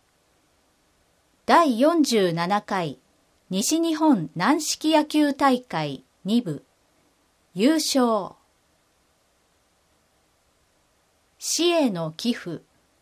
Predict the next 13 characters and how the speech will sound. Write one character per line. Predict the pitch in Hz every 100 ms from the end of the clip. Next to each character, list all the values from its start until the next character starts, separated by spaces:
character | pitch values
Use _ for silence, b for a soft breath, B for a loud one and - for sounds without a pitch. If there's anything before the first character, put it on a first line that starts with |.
| _ _ _ _ _ _ _ _ _ _ _ _ _ -
三 | 196 208
つ | - 349
の | 339 269
企 | 277 285
業、 | 254 185 151 -
団 | 180 240
体 | 254 240 233
か | 220
ら | 202 190
市 | - 294
に | 320 254
対 | 247 226
し、 | 202 - 151 151